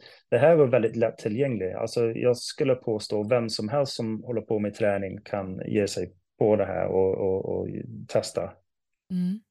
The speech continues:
Speaker 1: Mm.
Speaker 2: Vad
Speaker 1: Och
Speaker 2: är
Speaker 1: sen
Speaker 2: du
Speaker 1: just
Speaker 2: bäst
Speaker 1: att det
Speaker 2: på?
Speaker 1: är... oh, alltså, jag tyckte, alltså, när jag gjorde Hyrox i mars, jag tyckte att, eh, styrkemoment var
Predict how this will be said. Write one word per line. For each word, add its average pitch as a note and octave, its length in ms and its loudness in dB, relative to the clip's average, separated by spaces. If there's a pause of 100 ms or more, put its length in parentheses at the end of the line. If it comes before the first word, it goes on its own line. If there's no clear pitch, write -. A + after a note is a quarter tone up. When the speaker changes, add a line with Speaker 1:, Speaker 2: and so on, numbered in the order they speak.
(580)
Speaker 1:
Mm. G#2+ 320 -2
Speaker 2:
Vad A#3+ 120 2
Speaker 1:
Och B3 40 8
Speaker 2:
är G#3+ 40 4
Speaker 1:
sen D3 120 6
Speaker 2:
du B2+ 80 6
Speaker 1:
just C3 160 4
Speaker 2:
bäst - 40 4
Speaker 1:
att A#2+ 100 6
det A#2 100 8
Speaker 2:
på? A#2 60 6
Speaker 1:
är... A2 160 4 (1300)
oh, B2+ 240 4 (1120)
alltså, C#3 200 2
jag F3+ 320 6
tyckte, A#2+ 680 0
alltså, C3 240 -4
när D3+ 120 4
jag D#3+ 360 8
gjorde A#2 180 2
Hyrox G#2+ 520 -2
i G#2+ 540 -4 (640)
mars, A2+ 380 -2 (600)
jag C#3+ 220 6
tyckte A#2+ 640 0
att, - 420 -2
eh, G#2 520 2
styrkemoment B2 960 -4
var G2 600 0